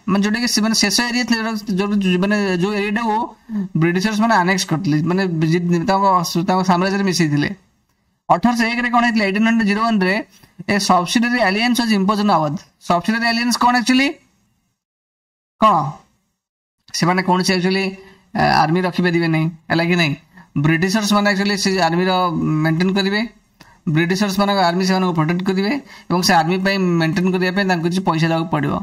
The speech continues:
ସେ କି-, କିଙ୍ଗକୁ। ହେଲା, subsidiary alliance ପକେଇକି ଏଇଟିନ୍ ଜିରୋ ୱାନ୍ରେ,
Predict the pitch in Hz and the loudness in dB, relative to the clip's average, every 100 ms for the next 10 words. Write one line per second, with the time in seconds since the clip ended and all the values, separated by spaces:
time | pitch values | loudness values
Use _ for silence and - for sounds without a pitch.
0 | - _ - 170 160 170 156 156 175 160 | -10 _ -4 -2 -2 -2 -2 -2 -2 -2
1 | - 139 - _ _ _ _ _ _ _ | -4 -8 -10 _ _ _ _ _ _ _
2 | _ _ _ _ _ _ 180 196 175 175 | _ _ _ _ _ _ -2 -2 2 2
3 | 170 214 226 202 220 214 202 196 208 208 | 2 0 0 0 0 0 0 0 -2 -2
4 | 185 202 185 190 196 185 160 170 208 | 0 2 2 2 2 2 0 0 -2